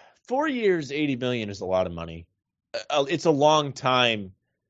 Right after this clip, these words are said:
to tie yourself to Fournier when all the talk has been next season or the season after is your window for free agency, which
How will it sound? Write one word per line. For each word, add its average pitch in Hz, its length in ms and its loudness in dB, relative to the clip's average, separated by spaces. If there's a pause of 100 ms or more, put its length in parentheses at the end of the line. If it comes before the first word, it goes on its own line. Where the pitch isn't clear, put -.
(640)
to - 100 -20
tie 123 260 2
yourself 117 380 0
to 101 80 -18
Fournier 120 480 -2
when 104 100 -6
all 104 100 -2
the 104 80 -4
talk 110 400 -2
has 101 160 -8
been 95 480 -2 (640)
next 123 380 -2
season 110 440 2
or 104 120 0
the 98 100 0
season 104 360 -2
after 117 380 2
is 98 140 -4
your 92 440 0
window 123 440 4
for 101 160 -6
free 120 240 2
agency, 123 360 0
which 98 420 0